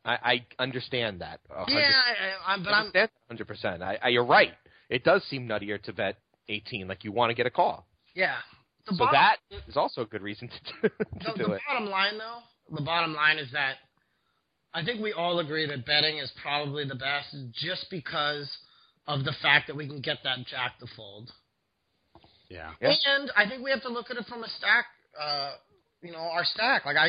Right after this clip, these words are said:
Speaker 2: don't think it's that big of a deal if we bluff here and lose. I still think we have enough chips where, um, we're at six twelve and we'd have sixty K. Like, that's perfectly fine. But if we win,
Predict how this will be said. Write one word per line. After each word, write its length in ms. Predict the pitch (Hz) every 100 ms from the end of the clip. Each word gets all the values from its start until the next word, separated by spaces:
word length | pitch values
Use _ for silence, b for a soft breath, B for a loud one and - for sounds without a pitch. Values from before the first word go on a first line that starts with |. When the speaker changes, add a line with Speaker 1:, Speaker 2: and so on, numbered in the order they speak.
| 156
Speaker 2:
don't 260 | 151 208 190 -
think 220 | 226 202
it's 140 | 160 -
that 260 | 160 160
big 140 | 180 170
of 80 |
a 60 | 160
deal 380 | 131 180 202 156
if 80 | 131
we 80 | 160
bluff 300 | 131 147 165 -
here 160 | 151
and 100 | 143
lose. 280 | 160 233 160
I 100 | 131
still 260 | - 190 180
think 140 | 185
we 100 | 180
have 140 | 175 170
enough 240 | 160 151 -
chips 240 | 202 170
where, 300 | 151 147 135 135 b b b b b b _
um, 440 | 143 131 120 120 110 -
we're 220 | 202 202
at 60 | 175
six 260 | - 220 -
twelve 280 | - 233 220
and 100 | 180 165
we'd 120 | 165
have 120 | 160 -
sixty 300 | 190 - 180
K. 300 | - 190 147
Like, 240 | 117 117 - - - _
that's 240 | - 208 - -
perfectly 380 | 254 214 208 160
fine. 300 | 196 254 196
But 120 | 165
if 80 | 175 -
we 120 | 233
win, 400 | 170 160 208 330